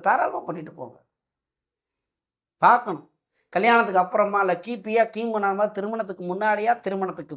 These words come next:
பின்னாடியா, அதை பார்க்க தெரிஞ்சுக்கணும்.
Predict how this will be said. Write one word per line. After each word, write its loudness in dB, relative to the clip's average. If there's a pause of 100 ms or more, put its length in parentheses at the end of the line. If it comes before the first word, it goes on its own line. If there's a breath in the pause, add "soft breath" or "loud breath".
(120)
பின்னாடியா, 4 (1700)
அதை -10
பார்க்க -4
தெரிஞ்சுக்கணும். -10